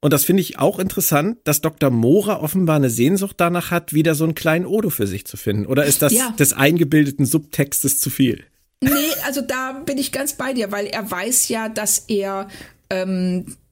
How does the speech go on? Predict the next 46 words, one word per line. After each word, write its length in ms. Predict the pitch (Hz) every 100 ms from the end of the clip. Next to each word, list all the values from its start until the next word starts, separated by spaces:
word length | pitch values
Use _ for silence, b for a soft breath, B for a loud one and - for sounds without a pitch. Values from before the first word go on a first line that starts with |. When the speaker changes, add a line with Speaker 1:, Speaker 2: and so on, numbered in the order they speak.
| -
Speaker 2:
äh, 500 | 185 180 175 160 -
dass 180 | - 190
er 60 | 214
die 100 | 226
Uhr 100 | 240
nicht 140 | 226
zurückdrehen 560 | - 185 - - 175 165
kann. 260 | - 156
Also 300 | - 175 180
Odo 260 | 208 226 220
wird 160 | 202 208
nie 460 | 185 202 233 254 B B _
wieder 400 | 175 175 202 226
so 240 | 196 196 202
sein 500 | - 180 190 208 196
wie 140 | 180
zu 180 | - 190
Beginn 320 | 180 180 202
ihrer 240 | 196 170 165
Beziehung. 540 | 143 - 147 135 131
Der 140 | 151
ist, 280 | 185 202 - -
ähm, 460 | 185 175 165 135
gewachsen, 540 | - 165 196 - - 220
der 160 | 180
ist, 280 | 196 - - -
äh, 80 | 175
der 100 | 175
steht 180 | 220 160
auf 140 | -
eigenen 300 | 180 185 175
Beinen. 400 | 165 175 220 - B B B B -
Und 340 | 190 190 -
dieses 460 | 208 190 185 - 143
Wesen, 400 | 185 226 220 165
was 160 | 165
auch 100 | 165 -
immer 280 | 202 175
es 120 | 170 -
ist, 340 | 247 233 - b b b _
bei 100 | 185
dem 160 | 185 196
ist 160 | 202
das 140 | 220 -
nicht 240 | 277 -
so. 240 | - -